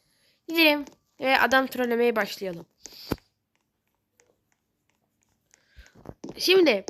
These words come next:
güzel bir ev ya da R P yapan birisini bulup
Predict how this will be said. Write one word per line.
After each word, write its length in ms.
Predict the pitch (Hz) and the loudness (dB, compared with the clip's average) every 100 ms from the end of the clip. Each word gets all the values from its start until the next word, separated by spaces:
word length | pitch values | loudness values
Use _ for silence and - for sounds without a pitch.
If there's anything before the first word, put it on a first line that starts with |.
| 202 | -6
güzel 440 | 208 262 311 302 | -2 0 2 0
bir 240 | 294 294 - | 0 -2 0
ev 360 | 277 311 285 226 | 0 0 -2 -2
ya 120 | 233 233 | -2 0
da 100 | 233 | 0
R 300 | 247 247 247 | 2 2 0
P 140 | 285 | -2
yapan 480 | 294 269 240 247 214 | -2 0 0 -2 -4
birisini 340 | 220 - 262 | -4 -4 -4
bulup 400 | 233 247 254 - | -2 -4 -6 -12